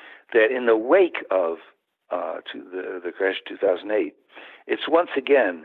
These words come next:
it's not like, as, as in the case of Hillary Clinton or the progressives, it's not like you sit down and say, "Gee, we must have been doing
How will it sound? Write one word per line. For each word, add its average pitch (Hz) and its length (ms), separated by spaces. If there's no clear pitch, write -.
it's 98 120
not 117 420
like, 92 420
as, 110 200
as 110 520
in 107 100
the 95 80
case 107 260
of 90 100
Hillary 95 320
Clinton 98 440
or 107 160
the 92 80
progressives, 92 760
it's - 160
not 120 400
like 95 360
you 101 140
sit 120 180
down 98 260
and 82 120
say, 85 460
"Gee, 127 180
we 98 180
must 113 340
have 123 120
been 92 140
doing 101 260